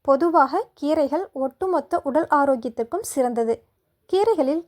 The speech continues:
கால்சியம், இரும்புச்சத்து, விட்டமின்கள், தாதுச்சத்துக்கள், நார்ச்சத்துக்கள் அதிக அளவு நிறைந்துள்ளன. இவை குடல் பகுதியில் உள்ள நச்சுக்களை வெளியேற்றவும் மலச்சிக்கலை குணப்படுத்தவும் உதவுகிறது. முருங்கைக்கீரை, கொத்தமல்லி இலை, கறிவேப்பிலை, பசலைக்கீரை,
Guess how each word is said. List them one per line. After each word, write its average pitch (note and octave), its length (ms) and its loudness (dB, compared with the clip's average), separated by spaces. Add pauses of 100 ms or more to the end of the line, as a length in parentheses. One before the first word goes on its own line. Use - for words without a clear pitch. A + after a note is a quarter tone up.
கால்சியம், C4+ 560 0
இரும்புச்சத்து, C#4 640 -2 (140)
விட்டமின்கள், C4+ 560 -2 (160)
தாதுச்சத்துக்கள், C4+ 800 -2
நார்ச்சத்துக்கள் C4+ 840 -4
அதிக D4+ 380 0
அளவு B3+ 320 0
நிறைந்துள்ளன. A#3 520 0 (560)
இவை F#4 300 0
குடல் F#4+ 300 0
பகுதியில் F#4+ 440 -2
உள்ள D4 300 0
நச்சுக்களை E4 680 -2
வெளியேற்றவும் C#4+ 640 -2 (400)
மலச்சிக்கலை E4+ 680 0
குணப்படுத்தவும் D#4 680 -4
உதவுகிறது. A#3+ 540 -2 (500)
முருங்கைக்கீரை, E4+ 720 0 (180)
கொத்தமல்லி F4+ 600 0
இலை, C4 340 -4 (180)
கறிவேப்பிலை, C#4+ 680 -2 (220)
பசலைக்கீரை, D4 720 0